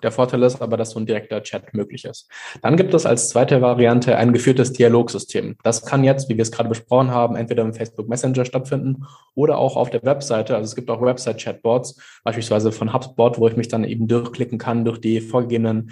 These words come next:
Interaktionsmöglichkeiten. Herausforderung hier ist halt auch wieder,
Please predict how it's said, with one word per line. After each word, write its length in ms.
Interaktionsmöglichkeiten. 1300
Herausforderung 680
hier 200
ist 100
halt 140
auch 240
wieder, 380